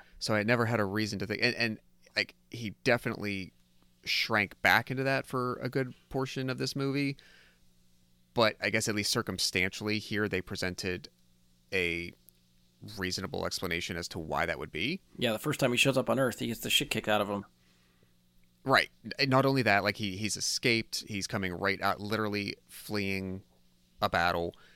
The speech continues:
Speaker 1: shows up somewhere else, is pursued, has a huge fight, is debilitated.
Speaker 2: Yeah.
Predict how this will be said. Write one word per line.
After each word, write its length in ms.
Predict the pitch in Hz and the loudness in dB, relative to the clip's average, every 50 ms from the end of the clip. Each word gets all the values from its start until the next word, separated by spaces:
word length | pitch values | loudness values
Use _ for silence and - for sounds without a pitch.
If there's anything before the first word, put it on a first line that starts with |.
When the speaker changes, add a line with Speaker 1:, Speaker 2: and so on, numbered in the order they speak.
| - - - - - - _ _ _ _ _ _ _ _ - | -20 -20 -20 -20 -20 -20 _ _ _ _ _ _ _ _ -6
Speaker 1:
shows 380 | - - - - 113 107 113 | -4 0 2 2 2 2 2
up 140 | 104 - - | -2 -2 -2
somewhere 440 | - - 110 98 95 92 90 87 85 | -2 0 0 0 0 0 0 0 2
else, 280 | 85 85 87 87 - - | 2 0 0 -2 -4 -4
is 160 | - 113 110 | -2 -2 -2
pursued, 760 | - - - 113 - - - - 90 87 87 85 85 85 - - - _ - | -2 -4 -6 -6 -4 -2 -2 0 0 0 0 -2 -2 -4 -8 -14 -20 _ -6
has 240 | - 110 107 95 101 | -2 0 0 0 0
a 40 | |
huge 260 | 98 101 92 90 85 - | -4 -4 -6 -6 -6 -6
fight, 440 | - - 87 87 87 87 - - - _ | -4 -2 -2 0 -2 -2 -6 -10 -10 _
is 220 | 98 95 92 92 | -4 -4 -4 -4
debilitated. 880 | - 95 90 95 104 92 92 - - 101 87 85 85 85 85 87 85 - - _ | -6 -2 0 0 2 2 0 -2 -4 -4 -4 -2 -2 -2 -4 -4 -6 -10 -14 _
Speaker 2:
Yeah. 320 | - - 104 104 98 101 | -2 0 2 2 2 0